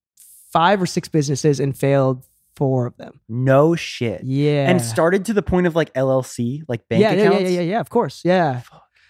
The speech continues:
Speaker 1: And, um, had, like, companies and contracts. I've, this is an interesting one. Um, I was twenty-four when I lost, and this is not that crazy, but it's still crazy. I think I was, like, twenty-four, twenty-five when I lost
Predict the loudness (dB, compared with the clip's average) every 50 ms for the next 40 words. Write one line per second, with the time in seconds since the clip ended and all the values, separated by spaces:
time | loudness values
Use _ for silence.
0 | _ _ 0 2 4 4 2 2 0 0 0 0 2 0 0 -2 -4 -8 -10 -6
1 | -2 0 2 2 2 0 -2 -2 -2 -4 -4 -4 -2 -2 0 0 0 0 -2 -6
2 | -8 -4 -2 -2 -2 -2 -2 -2 0 0 0 -2 -2 0 2 2 2 0 -2 -8
3 | _ _ _ _ _ _ 0 0 0 2 2 2 2 2 0 -2 -2 0 2 2
4 | 2 2 2 0 0 -2 -2 -4 -2 -2 0 -2 -4 -6 -6 -4 -4 -4 -2 -4
5 | -4 -6 -6 -12 -8 -2 0 0 0 0 -2 0 0 2 2 2 2 2 0 0
6 | 0 0 0 0 0 0 0 0 -2 0 0 0 2 2 0 0 -2 0 0 0
7 | 0 -2 -4 -6 -2 -2 -2 -2 -2 -2 0 2 2 2 2 2 2 2 0 0
8 | -2 0 0 2 2 2 0 -4 _ _ -2 -2 0 0 -2 -6 -10 -18 _ _
9 | _ _ _ _ _ _ _ _ _ _ _ _ _ -6 -4 -2 0 0 0 0
10 | 0 -2 -2 0 0 0 0 -2 -2 -2 0 -2 0 0 2 2 2 2 2 0
11 | -2 -6 _ _ _ _ _ -4 -2 0 0 0 0 2 2 2 2 0 -2 -6